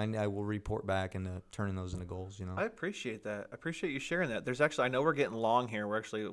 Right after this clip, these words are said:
Speaker 1: probably the longest episode we've done so far, but this is such good content. And there's just two really important things that I wanna point out that we've kind of all, or organically flushed out here. Number one,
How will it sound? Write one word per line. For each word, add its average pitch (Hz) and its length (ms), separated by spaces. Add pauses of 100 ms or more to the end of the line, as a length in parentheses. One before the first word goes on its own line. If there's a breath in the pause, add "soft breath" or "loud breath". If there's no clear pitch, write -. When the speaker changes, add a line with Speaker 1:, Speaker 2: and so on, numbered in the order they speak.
(160)
Speaker 1:
probably 123 200
the 104 60
longest 117 380
episode 117 400
we've 110 160
done 104 180
so 107 160
far, 104 260
but 101 160
this - 200
is 101 80
such 127 280
good 135 200
content. 113 400
And 110 80
there's 110 160
just - 200
two 220 160
really 170 280
important 120 480
things 120 240
that 104 100
I 107 60
wanna 110 240
point 120 340
out 104 260
that 107 160
we've - 200
kind 131 180
of 123 140
all, 110 300
or 139 200
organically 139 540
flushed 113 340
out 107 160
here. - 240 (320 loud breath)
Number 190 280
one, 117 260